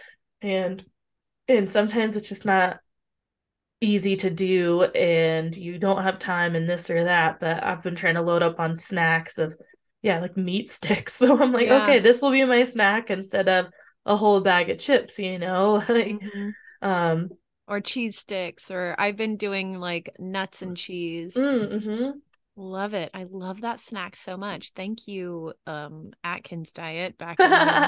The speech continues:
Speaker 2: nineties for teaching me how delicious nuts and cheese can be together.
Speaker 1: Absolutely.
Speaker 2: <laughs>
Speaker 1: And, um, yeah, I'm just on the go so much too. So yeah, having just go-to snacks like that are, and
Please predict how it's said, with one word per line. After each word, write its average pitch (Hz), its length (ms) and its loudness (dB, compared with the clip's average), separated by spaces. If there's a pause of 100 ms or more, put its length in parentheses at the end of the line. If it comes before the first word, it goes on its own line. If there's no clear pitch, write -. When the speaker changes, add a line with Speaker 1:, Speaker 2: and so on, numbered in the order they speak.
Speaker 2:
nineties 226 760 0
for 247 120 -4
teaching 220 320 -6
me 214 80 -6
how 220 160 -6
delicious 208 500 -6
nuts 190 340 -4
and 220 120 -4
cheese 226 300 -8
can 180 160 -10
be 170 120 -8
together. 165 400 -6
Speaker 1:
Absolutely. 240 1160 4
Speaker 2:
<laughs> - 0 -
Speaker 1:
And, 226 360 2 (560)
um, 196 580 0 (800)
yeah, 262 240 4
I'm 240 160 6
just 247 120 4
on 247 100 6
the 208 80 2
go 196 240 6
so 202 180 2
much 202 200 0
too. 214 180 2
So 196 120 -2
yeah, 190 180 2
having 190 560 -2
just 196 240 -8
go-to 180 340 2
snacks 175 720 -2
like 175 360 -2
that 170 440 2
are, 175 400 0
and 190 180 -2